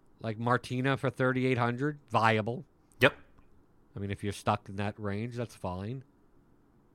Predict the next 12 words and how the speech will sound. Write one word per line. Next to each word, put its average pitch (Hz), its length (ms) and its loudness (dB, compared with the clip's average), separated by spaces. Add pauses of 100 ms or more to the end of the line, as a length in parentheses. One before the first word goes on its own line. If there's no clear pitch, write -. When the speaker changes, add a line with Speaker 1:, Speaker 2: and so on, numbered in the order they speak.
(240)
Speaker 1:
And 98 80 -10
then 98 120 -6
you 101 80 -4
steep, 107 360 -6
keep 110 160 -10
on 113 120 -2
going 113 240 0
down, 117 420 -2
and 104 340 -6 (760)
Speaker 2:
There 131 80 10
are 156 40 10
plenty. 117 360 4